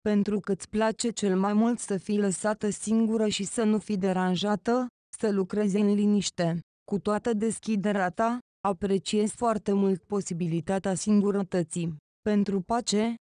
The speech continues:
consideri că este mai bine să te stabilești în orașe mici sau cel puțin nu în centrele marilor orașe, deoarece acasă, tăcerea și confortul înseamnă mult în viziunea ta asupra lumii.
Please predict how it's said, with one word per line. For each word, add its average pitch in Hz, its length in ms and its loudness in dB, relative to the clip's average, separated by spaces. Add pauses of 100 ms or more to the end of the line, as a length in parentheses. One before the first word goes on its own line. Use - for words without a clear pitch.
(160)
consideri 214 640 0
că 240 120 -2
este 233 260 0
mai 214 260 4
bine 220 300 2
să 202 160 -2
te 214 120 -4
stabilești 185 680 -2
în 220 100 4
orașe 208 440 0
mici 202 200 0
sau 226 260 -2
cel 202 280 0
puțin 208 340 0
nu 202 140 4
în 202 100 4
centrele 208 560 2
marilor 202 540 2
orașe, 214 640 0 (320)
deoarece 208 600 0
acasă, 190 680 -2 (240)
tăcerea 240 520 0
și 220 180 0
confortul 226 720 0
înseamnă 220 560 2
mult 233 300 2
în 208 160 0
viziunea 214 580 2
ta 220 140 -2
asupra 190 480 0
lumii. 170 440 2